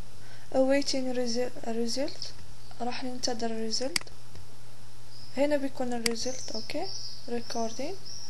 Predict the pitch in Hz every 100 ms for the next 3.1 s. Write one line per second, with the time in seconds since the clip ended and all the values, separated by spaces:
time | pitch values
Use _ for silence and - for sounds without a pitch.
0 | - - 233 226 - - - 226 226 233
1 | 269 339 - - - - - - - -
2 | 262 285 277 247 254 254 - 233 233 285